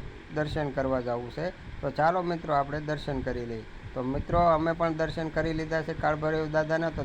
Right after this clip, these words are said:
તમે પણ દર્શન કરી શકો છો અને તમે દર્શન કરીને નો લાવો, અમે તમને ઘેરે બેઠા દર્શન કરાવી. તો finally મિત્રો, આપણે કાળ ભૈરવ દાદાના દર્શન કરી લીધા છે અને ત્યાં આપણે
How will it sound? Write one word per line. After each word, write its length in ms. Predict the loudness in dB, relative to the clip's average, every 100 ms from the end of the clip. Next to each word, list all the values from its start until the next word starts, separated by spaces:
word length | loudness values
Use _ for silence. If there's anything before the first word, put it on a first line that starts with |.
| -2
તમે 200 | 0 0 0
પણ 140 | 0 0
દર્શન 300 | -2 -2 -2
કરી 180 | -2 -4 -6
શકો 260 | -4 -4 -2
છો 260 | -2 -2 -4 -6 -8 -8 -8 -6 -2
અને 200 | 0 0
તમે 300 | 2 2 2 2
દર્શન 360 | 0 2 2 2
કરીને 360 | 2 2 0 0 -4 -8 -10 -8 -8 -6 0
નો 120 | 2 6
લાવો, 240 | 8 8
અમે 260 | 6 4 2
તમને 320 | 4 2 2 2
ઘેરે 200 | 4 4
બેઠા 280 | 4 2 2
દર્શન 400 | 2 0 0 0
કરાવી. 460 | 2 4 4 4 4
તો 60 | 4 6
finally 380 | 6 8 6 6
મિત્રો, 280 | 4 6
આપણે 260 | 6 6 2
કાળ 260 | 4 4 6
ભૈરવ 320 | 6 6 6
દાદાના 380 | 4 4 4 2
દર્શન 400 | 2 0 0 0
કરી 240 | 2 2
લીધા 320 | 2 4 4
છે 180 | 4 4 4 2 -2 -2 -2 0
અને 180 | 0 2
ત્યાં 260 | 4 6 6
આપણે 260 | 4 2